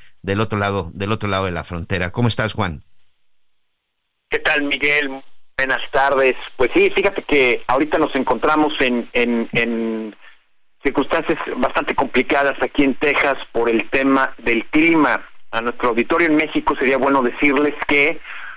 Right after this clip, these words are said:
Speaker 2: hasta este momento, hasta de las siete de la mañana a las doce del día,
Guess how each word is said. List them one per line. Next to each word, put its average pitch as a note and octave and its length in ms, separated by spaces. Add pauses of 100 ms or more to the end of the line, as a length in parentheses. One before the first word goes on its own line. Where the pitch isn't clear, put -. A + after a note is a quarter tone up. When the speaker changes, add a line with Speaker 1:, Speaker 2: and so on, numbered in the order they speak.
(400)
Speaker 2:
hasta C3+ 360
este E3 300
momento, D3+ 800 (100)
hasta A2+ 680
de B2 180
las A#2+ 120 (100)
siete F3+ 300
de D#3+ 40
la C3+ 140
mañana C#3+ 560
a - 180
las A#2 200 (180)
doce - 340
del A#2 240
día, D3+ 480